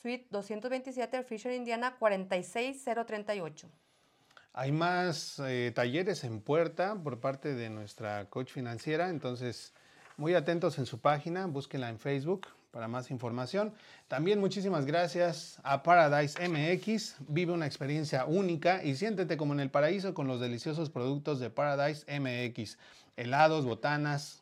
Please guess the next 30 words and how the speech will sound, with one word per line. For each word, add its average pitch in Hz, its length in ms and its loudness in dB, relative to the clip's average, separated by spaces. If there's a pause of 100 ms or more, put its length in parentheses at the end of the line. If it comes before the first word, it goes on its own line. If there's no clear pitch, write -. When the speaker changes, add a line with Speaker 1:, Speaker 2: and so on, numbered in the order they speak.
(160)
Speaker 2:
crepas, 160 480 2
waffles 151 540 0
y 120 80 -2
más. 120 400 -4 (320)
Visítalos 190 760 0
en 147 200 0
el 139 100 -2
setenta 156 560 -2
cuarenta 127 260 -2
y 123 60 -4
cinco 170 420 -6
Emblem 139 380 -4
Drive, 165 320 4 (120)
Indianapolis, 135 600 -2
Indiana, 156 340 -2
cuarenta 120 320 -4
y 117 60 -6
seis 151 240 -6
dos 185 180 -6
treinta 143 280 -6
y 123 40 -6
siete, 196 360 -6
y 147 80 -2
el 135 80 -2
número 151 200 -4
de 127 60 -2
teléfono, 190 500 -4 (580)
<clears throat> 170 340 10
tres 196 200 0
diecisiete, 185 580 4